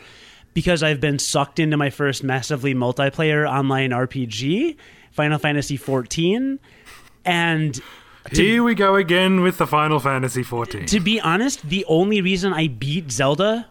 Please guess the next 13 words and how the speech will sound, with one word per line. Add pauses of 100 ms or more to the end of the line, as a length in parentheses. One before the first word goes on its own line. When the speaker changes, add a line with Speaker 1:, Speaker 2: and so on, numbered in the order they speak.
Speaker 1:
was
because
I
had (220)
plane
trips
to
and
from
San
Francisco
and
Minneapolis.